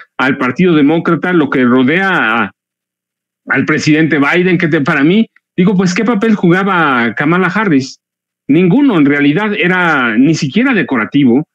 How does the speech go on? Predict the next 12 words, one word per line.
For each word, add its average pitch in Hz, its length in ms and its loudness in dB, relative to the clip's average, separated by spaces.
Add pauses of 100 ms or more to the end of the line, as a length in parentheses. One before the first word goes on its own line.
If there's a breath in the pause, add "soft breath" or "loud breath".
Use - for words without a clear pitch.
(160)
Era 170 140 -2
una 208 180 2
mujer 156 320 0
que 165 120 -2
desapareció, 120 880 -2 (320 loud breath)
ah, 120 260 -2
fue 165 240 -2
ayuda 190 240 0
en 170 60 2
la 131 100 -2
campaña 143 360 0
pasada, 165 480 -4